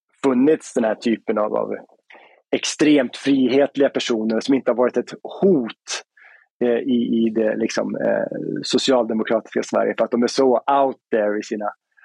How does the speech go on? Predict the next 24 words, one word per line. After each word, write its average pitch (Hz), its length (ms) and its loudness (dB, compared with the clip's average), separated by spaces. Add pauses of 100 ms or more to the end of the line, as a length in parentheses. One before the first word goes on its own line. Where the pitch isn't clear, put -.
(200)
åsikter. 117 760 -4 (100)
Ja. - 220 -4 (760)
Eh, 131 180 0
kanske 131 220 -2
en 117 160 -2
Anders 139 300 2
Werveus 123 600 2
eller, 107 260 -2
eh, 110 560 -6
Alexander 131 440 2
Bard 117 440 0
eller 104 200 -2
något 107 100 -6
sånt 113 160 -16
där. - 180 -8
Så, - 320 -8
<laughs> 151 80 -2
såna 139 220 0
har 143 80 6
ju 131 60 4
f-, - 300 -6
funnits 123 340 0
i, 123 40 4
i, 117 320 -6